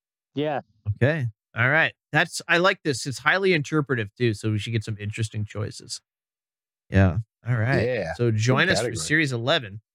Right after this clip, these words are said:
Speaker 2: Um, yeah. And so everyone pick a movie that you think fits that category, and we'll submit it to our anonymous sheet. And then you guys,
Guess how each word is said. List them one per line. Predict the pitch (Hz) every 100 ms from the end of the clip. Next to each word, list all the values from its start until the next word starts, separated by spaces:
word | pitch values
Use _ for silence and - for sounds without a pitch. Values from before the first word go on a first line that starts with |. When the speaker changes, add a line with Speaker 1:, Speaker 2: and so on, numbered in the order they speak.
| _ _ _ _
Speaker 2:
Um, | 104 107 110 110 113 113 110 110 _
yeah. | 127 185 127 82 _ _ _ _ -
And | 110 110 110 110 110 _
so | - 123 120
everyone | 135 143 151 151 151 151 147 147 151 - _ _ _ _ _ _ _ _ _ -
pick | 156 - - -
a | 143 147 143 147 147
movie | 143 147 165
that | 151
you | 147 135
think | 147 131 _ _ _ _ 151
fits | 143 -
that | 143 -
category, | - 156 165 202 226 _ _ _ _ _
and | 117 117 120 120 120 120 123
we'll | 113
submit | - 110 135
it | 143 -
to | - 139 135
our | 131 135 135 135
anonymous | 143 135 143 143 127
sheet. | - 208 226 -
And | 131
then | 127 120
you | 156 247
guys, | 147 113 143 269 - -